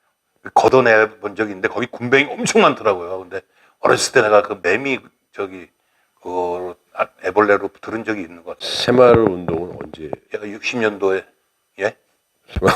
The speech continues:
Speaker 2: 운-, <laughs> 새마을 운동
Speaker 1: 중학교
Speaker 2: 때문에.
Speaker 1: 때
Speaker 2: 네네네.
Speaker 1: 했습니다. 예.
Speaker 2: 자로 차려서 한번
Speaker 1: 예.
Speaker 2: 제가, 네.
Speaker 1: 이제는 이제 새마을 운동에는 해. 그래가지고 저, 제가 각하 하겠습니다. 그러고.
Speaker 2: 자, 마지막 문제는
Speaker 1: 아,
Speaker 2: 속담.
Speaker 1: 벌써 마지막이에요?
Speaker 2: 네, 속담 문제로.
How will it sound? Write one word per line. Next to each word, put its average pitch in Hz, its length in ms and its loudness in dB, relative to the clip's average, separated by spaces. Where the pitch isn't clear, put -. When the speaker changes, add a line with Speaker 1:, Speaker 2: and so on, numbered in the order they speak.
Speaker 2:
운-, 110 80 6
<laughs> - 180 -6
새마을 - 420 4
운동 101 160 -4
Speaker 1:
중학교 104 220 2
Speaker 2:
때문에. 87 220 2
Speaker 1:
때 98 240 -2
Speaker 2:
네네네. 67 420 -10
Speaker 1:
했습니다. - 400 -16
예. - 80 -20
Speaker 2:
자로 82 200 0
차려서 98 380 2
한번 - 160 2
Speaker 1:
예. - 40 6
Speaker 2:
제가, - 180 -6
네. 69 240 -12
Speaker 1:
이제는 151 200 2
이제 180 140 4
새마을 131 340 2
운동에는 147 380 4
해. - 280 0
그래가지고 113 380 -2
저, 92 180 -18
제가 87 220 -16
각하 - 420 0
하겠습니다. - 500 -10
그러고. - 180 -20
Speaker 2:
자, - 140 0
마지막 95 320 4
문제는 85 420 -4
Speaker 1:
아, - 520 -20
Speaker 2:
속담. - 200 -2
Speaker 1:
벌써 104 220 4
마지막이에요? 104 560 2
Speaker 2:
네, 78 200 0
속담 - 340 0
문제로. 80 500 -2